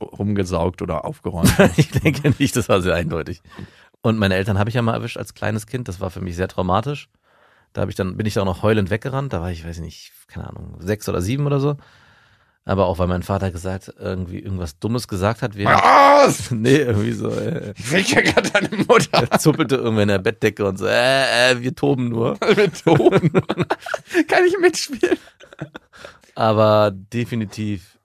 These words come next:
Speaker 2: ist dir, ist Eltern schlimmer, ja.
Speaker 1: Okay, würdest du dann lieber deine Eltern beim Masturbieren erwischen o-, oder beim Sex?
Speaker 2: Ja, beim Sex, nicht beim Masturbieren.
Speaker 1: Masturbieren hätte noch was Komisches,
Speaker 2: Das
Speaker 1: ne?
Speaker 2: hätte so was
Speaker 1: Man kommt so rein und Papa ist am Computer und
Speaker 2: <laughs>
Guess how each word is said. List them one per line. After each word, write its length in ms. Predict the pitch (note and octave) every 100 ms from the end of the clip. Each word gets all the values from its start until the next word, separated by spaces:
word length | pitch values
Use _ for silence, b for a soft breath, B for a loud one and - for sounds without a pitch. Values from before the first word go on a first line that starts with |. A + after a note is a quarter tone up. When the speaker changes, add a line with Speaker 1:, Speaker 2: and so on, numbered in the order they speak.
| -
Speaker 2:
ist 340 | G#2+ - -
dir, 320 | G#2+ G#1 G1+
ist 240 | - G2+ -
Eltern 380 | - F2+ F2 D#2
schlimmer, 380 | - - - - F2
ja. 320 | - - F2 -
Speaker 1:
Okay, 260 | C3 C#3
würdest 260 | C3 C#3+ -
du 40 |
dann 240 | B2 A#2 E3
lieber 320 | D3+ D#3 D3
deine 400 | B2 A#2+ A#2+ -
Eltern 440 | B2 C3 C3 C3
beim 160 | B2 A#2
Masturbieren 560 | A#2+ - A2 A2+ E3+ A3
erwischen 360 | F#3+ G3 A3
o-, 160 | A3+ -
oder 260 | - C#3 C3
beim 220 | B2+ A#2+
Sex? 440 | - - - - _ _ _ _ _ _ _ A2+
Speaker 2:
Ja, 320 | D#3 G2 D2+ -
beim 160 | F#2
Sex, 420 | F2 G#2 - - - _
nicht 140 | G2 -
beim 100 | D2
Masturbieren. 520 | C#2 - C#2 B1+ D#2 _ _ _ - _ -
Speaker 1:
Masturbieren 500 | G#2+ A2 - G#2+ D3
hätte 220 | D3 C#3
noch 120 | B2+
was 200 | A#2+ A2+
Komisches, 260 | - C3 A2+
Speaker 2:
Das 120 | G2
Speaker 1:
ne? 40 |
Speaker 2:
hätte 120 | G2+ F#2
so 200 | F#2 F2+
was 80 |
Speaker 1:
Man 80 | G#2+
kommt 200 | - C3+
so 60 | C3+
rein 200 | - C#3
und 160 | C#3 -
Papa 240 | C#3 C3+
ist 80 | B2
am 140 | B2
Computer 560 | B2 A2 - D3 G#3 C3+
und 80 | A#2+
Speaker 2:
<laughs> 140 | C#3